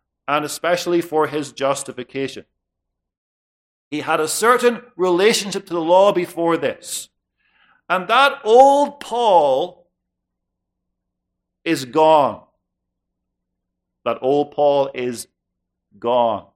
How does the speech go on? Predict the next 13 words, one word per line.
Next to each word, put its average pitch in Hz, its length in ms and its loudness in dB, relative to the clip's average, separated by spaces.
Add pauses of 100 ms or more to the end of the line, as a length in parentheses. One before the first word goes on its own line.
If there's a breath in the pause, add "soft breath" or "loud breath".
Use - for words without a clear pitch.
(920)
That 120 100 -6
old 175 380 2
Paul 139 320 0
died 151 640 -2
on 135 180 -4
the 131 100 -4
Damascus 123 760 -6
Road 139 560 0 (280)
when 123 280 -10
Jesus 170 640 -4 (100)
appeared 214 640 -4
to 151 120 -12
him, 127 340 -12